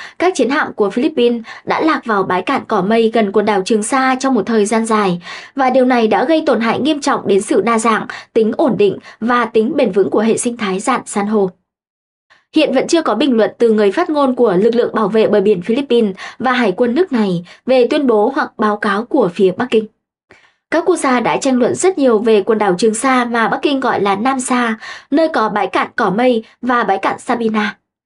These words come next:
Những hòn đảo nhỏ này nằm trong tuyến đường thủy rộng lớn, một tuyến đường vận chuyển hàng hóa thương mại bằng tàu biển với tổng giá trị hơn ba nghìn tỷ đô la Mỹ mỗi một năm.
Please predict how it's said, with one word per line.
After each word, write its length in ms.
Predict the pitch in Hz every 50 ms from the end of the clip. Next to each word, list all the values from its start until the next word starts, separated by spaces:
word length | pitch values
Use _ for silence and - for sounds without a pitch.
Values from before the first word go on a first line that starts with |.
| _ _ _ _ _ _ -
Những 220 | 240 247 262 208
hòn 200 | 339 330 311 247
đảo 160 | 233 220 196
nhỏ 260 | 180 196 226 214 180
này 340 | - 202 214 214 202 190 180 - - _ -
nằm 260 | - 254 262 254 240
trong 200 | 247 277 285 277
tuyến 200 | - 247 208 196
đường 180 | 214 311 277 220
thủy 240 | - 240 240 208 170
rộng 220 | - 214 202 202
lớn, 300 | 208 214 202 196 233 339 381 - - - - -
một 120 | 262 277 269
tuyến 160 | 269 262 240 254
đường 180 | 370 330 240
vận 160 | 233 240 -
chuyển 200 | - - 269 220
hàng 240 | 190 220 220 208 214
hóa 120 | 214 190 190
thương 200 | - 277 262 254
mại 200 | 240 214 196 -
bằng 180 | - 226 220 208
tàu 160 | - 208 208
biển 260 | 202 233 220 180 156 - - - - -
với 160 | - 220 226
tổng 220 | 220 269 311 254 196
giá 140 | - 185 185
trị 220 | - - 311 -
hơn 240 | - 233 254 254 233
ba 160 | - 277 285
nghìn 260 | 285 262 254 233 196 -
tỷ 220 | 214 226 196 151 -
đô 120 | - 214
la 120 | 226 226 214
Mỹ 300 | 233 214 180 233 302 -
mỗi 220 | - 208 202 170 -
một 160 | 302 294 233
năm. 200 | 208 208 208 196